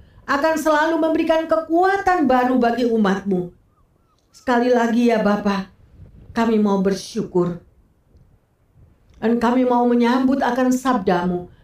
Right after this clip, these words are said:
kami menyambut akan firmanmu, bahwa Engkau mau berbicara secara pribadi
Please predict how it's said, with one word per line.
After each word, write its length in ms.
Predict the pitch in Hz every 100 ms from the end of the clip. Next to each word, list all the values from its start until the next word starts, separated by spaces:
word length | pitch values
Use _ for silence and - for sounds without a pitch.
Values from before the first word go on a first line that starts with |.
| _
kami 160 | 240 262
menyambut 560 | 262 254 254 269 285
akan 400 | 262 254 285 269
firmanmu, 720 | - 320 254 196 190 185 180 180 - - _ - -
bahwa 480 | - 208 196 196 -
Engkau 560 | 220 214 214 220 190 190
mau 240 | 196 196
berbicara 560 | 202 190 208 214 208 202
secara 480 | 196 214 226 233 254 269
pribadi 640 | 269 208 233 220 170 156